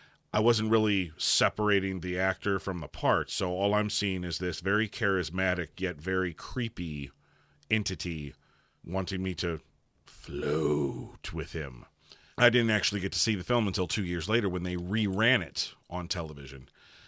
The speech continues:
Wow. Wha-, even though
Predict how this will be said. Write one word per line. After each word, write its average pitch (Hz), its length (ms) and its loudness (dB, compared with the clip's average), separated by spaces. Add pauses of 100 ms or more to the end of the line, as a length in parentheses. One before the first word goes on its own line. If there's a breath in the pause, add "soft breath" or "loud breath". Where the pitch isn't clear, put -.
(240 soft breath)
Wow. - 540 -2 (1000 loud breath)
Wha-, 90 160 -8 (200)
even 160 580 2
though 123 540 6